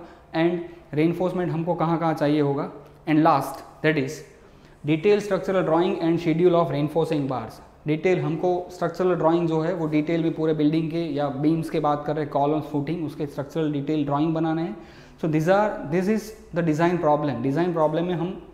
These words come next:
one by one टोटल पांच चीज़ें परफॉर्म करेंगे, ठीक है। So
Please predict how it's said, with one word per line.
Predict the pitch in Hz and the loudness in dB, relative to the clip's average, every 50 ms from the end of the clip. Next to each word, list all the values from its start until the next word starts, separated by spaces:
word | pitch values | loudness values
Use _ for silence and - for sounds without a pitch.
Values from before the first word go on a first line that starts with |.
| - - 143 | -16 -6 -2
one | 139 156 170 170 175 | 0 0 2 2 2
by | 180 180 170 156 | 2 2 2 0
one | 151 156 175 - - - - - - - - | -2 -4 -6 -8 -14 -18 -20 -20 -20 -12 -4
टोटल | - 165 160 160 180 170 170 - | -2 -2 -2 0 -2 -4 -2 0
पांच | 175 180 180 180 | 0 0 0 -4
चीज़ें | - - 170 156 151 147 165 165 156 | -6 -2 -2 -2 0 0 0 0 0
परफॉर्म | 151 143 143 - 147 147 143 | -2 -4 -2 -2 -2 -2 -2
करेंगे, | 135 131 127 117 113 117 117 - - - - - - | -2 -4 -6 -6 -8 -10 -12 -14 -20 -20 -20 -6 0
ठीक | 196 214 208 | 2 2 2
है। | 220 214 214 - - - - - - - - - - | 2 -2 -4 -10 -16 -18 -20 -20 -20 -20 -20 -4 0
So | 196 185 | 0 2